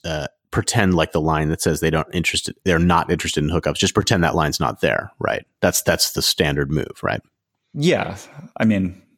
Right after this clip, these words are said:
Speaker 1: 'Cause what are you
Speaker 2: yes.
Speaker 1: supposed to do with that? I mean, uh, obviously, uh, every, uh,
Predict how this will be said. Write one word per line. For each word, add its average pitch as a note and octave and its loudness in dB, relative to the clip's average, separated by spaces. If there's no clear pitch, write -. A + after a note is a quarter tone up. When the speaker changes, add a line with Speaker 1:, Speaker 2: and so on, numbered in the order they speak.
Speaker 1:
'Cause A2 2
what - 8
are B2+ 4
you A#2+ 2
Speaker 2:
yes. G2 0
Speaker 1:
supposed G#2 2
to F#2+ 0
do F2+ 4
with F2 2
that? C#2+ -2
I E2 0
mean, D#2+ 2
uh, A1 -4
obviously, F#2 2
uh, D#2 0
every, G2+ 2
uh, B1+ -6